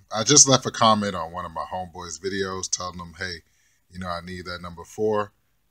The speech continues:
And, you know, I just, it's just, we're just gonna coin this a dumbass moment. But at least I have one through three, <laughs> and I have two number three, so I just can't wait to get number four. But,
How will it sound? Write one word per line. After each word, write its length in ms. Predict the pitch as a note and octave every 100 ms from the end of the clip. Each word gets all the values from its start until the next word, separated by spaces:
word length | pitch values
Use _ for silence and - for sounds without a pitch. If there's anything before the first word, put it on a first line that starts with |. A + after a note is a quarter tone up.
| _
And, 560 | F2 F2 E2+ E2 D#2+ D#2 _ _ _
you 140 | G2+ F#2
know, 80 | F2
I 180 | F2+ G2
just, 260 | G#2+ -
it's 120 | G2
just, 420 | G#2 - D#3 - - -
we're 120 | A#2+
just 200 | A#2+ A#2+
gonna 140 | A#2
coin 340 | A2 A#2 A2+ G#2+
this 300 | G#2+ - - _ _ _ _ -
a 60 | F#2+
dumbass 500 | G#2+ G2 F#2+ F2+ F#2+
moment. 340 | F2 E2+ E2+ -
But 160 | A2
at 60 | B2
least 180 | D#3 D#3
I 80 |
have 180 | B2 G#2+
one 220 | G2 A#2
through 220 | A2 G#2 G2
three, 340 | A#2 A2+ B2+ C#3+
<laughs> 640 | A#2 F2+ - - - -
and 100 | C#3+
I 40 |
have 180 | C3 A2
two 180 | - B2+
number 240 | A2+ F#2+
three, 360 | - G2 G2 F2+
so 180 | - F2
I 220 | D#2+ F2+
just 180 | F#2 -
can't 200 | A2 F#2+
wait 160 | F2+ F2
to 100 | -
get 180 | F2+ F2
number 200 | E2 D#2+
four. 340 | - F2+ E2+
But, 240 | F2+ E2